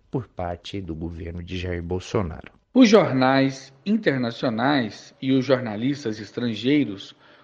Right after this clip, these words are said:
Speaker 2: comentam a adesão a este evento. Qual que é a percepção da comunidade internacional?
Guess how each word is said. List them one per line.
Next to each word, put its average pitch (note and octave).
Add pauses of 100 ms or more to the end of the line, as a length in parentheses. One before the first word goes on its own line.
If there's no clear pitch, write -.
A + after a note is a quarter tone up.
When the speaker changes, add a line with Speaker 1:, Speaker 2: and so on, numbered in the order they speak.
Speaker 2:
comentam E3+
a A#2+
adesão A2+
a G#2
este G#2
evento. A2 (600)
Qual A#3
que G#3
é G3
a F3+
percepção F#3
da F3
comunidade C3
internacional? A#2+